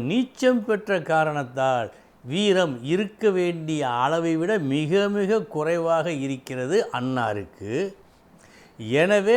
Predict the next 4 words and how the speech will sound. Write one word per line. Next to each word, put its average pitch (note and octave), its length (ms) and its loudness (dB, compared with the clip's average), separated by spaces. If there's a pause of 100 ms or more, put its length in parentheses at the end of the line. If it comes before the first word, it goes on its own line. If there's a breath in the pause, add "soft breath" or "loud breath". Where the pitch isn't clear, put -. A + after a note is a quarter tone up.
(120)
அவருக்கு E3 480 0
சண்டை D#3+ 460 -4
பிடிக்கவில்லை. A2+ 800 -6 (880 soft breath)
சண்டையை G3 500 2